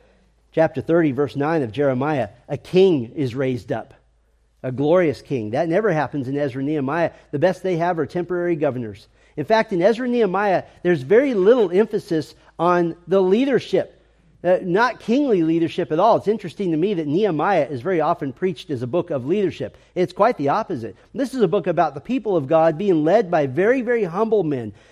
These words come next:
Ezra is not kingly. Nehemiah is not kingly. There's no king.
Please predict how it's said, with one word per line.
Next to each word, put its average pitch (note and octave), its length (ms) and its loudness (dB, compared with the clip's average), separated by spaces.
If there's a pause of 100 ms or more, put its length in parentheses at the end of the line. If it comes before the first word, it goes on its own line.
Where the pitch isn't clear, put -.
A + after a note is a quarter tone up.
(160)
Ezra B3+ 460 0
is G3+ 100 2
not F#3 300 -4
kingly. G3+ 640 2 (160)
Nehemiah A#3+ 480 2
is G#3+ 100 4
not F3 240 -4
kingly. F3 420 2
There's C4+ 140 -2
no A#3 180 2
king. E3 520 -4